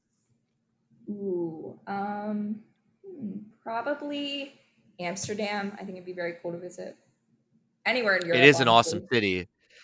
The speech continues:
Speaker 2: I, I hope you, uh, I hope you get there someday. You'll, you will really enjoy it. It's a great city. Um, okay, number nine. What's something you're afraid of?
Speaker 1: Ketchup.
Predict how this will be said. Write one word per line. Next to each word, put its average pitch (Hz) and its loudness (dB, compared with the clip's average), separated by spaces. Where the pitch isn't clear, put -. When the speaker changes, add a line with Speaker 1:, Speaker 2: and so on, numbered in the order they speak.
Speaker 2:
I, 110 8
I - 12
hope 123 4
you, 117 6
uh, 104 8
I 104 0
hope 117 2
you 113 -4
get 104 2
there 92 -4
someday. 85 -4
You'll, 101 2
you 107 -2
will 98 0
really 92 0
enjoy 82 -8
it. 71 -12
It's 85 -10
a - -10
great 80 -10
city. 65 -14
Um, 123 8
okay, 131 0
number 131 2
nine. 98 -2
What's 220 4
something 226 0
you're 165 6
afraid 135 4
of? 69 -6
Speaker 1:
Ketchup. 254 0